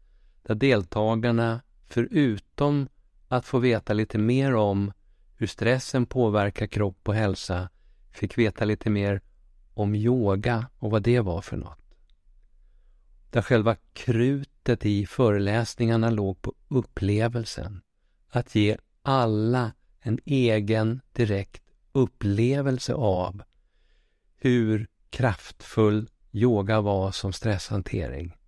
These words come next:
Via de där långa, djupa yogiska andetagen. Det där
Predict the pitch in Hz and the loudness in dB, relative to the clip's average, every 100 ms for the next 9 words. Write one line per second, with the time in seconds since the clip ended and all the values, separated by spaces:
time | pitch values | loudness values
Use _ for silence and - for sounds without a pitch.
0 | _ _ _ _ _ _ _ _ _ 139 | _ _ _ _ _ _ _ _ _ 2
1 | 127 120 123 110 110 110 123 113 110 104 | 4 6 4 4 4 4 4 2 2 0
2 | 107 104 101 117 113 107 _ - 107 101 | -2 -2 -2 0 0 -2 _ -2 0 0
3 | 110 101 101 101 101 117 107 104 98 - | 0 0 -2 -4 -4 -2 0 0 -4 -6
4 | 98 92 87 107 - - _ _ _ - | -6 -6 -8 -14 -20 -20 _ _ _ -16
5 | - 107 | -2 -2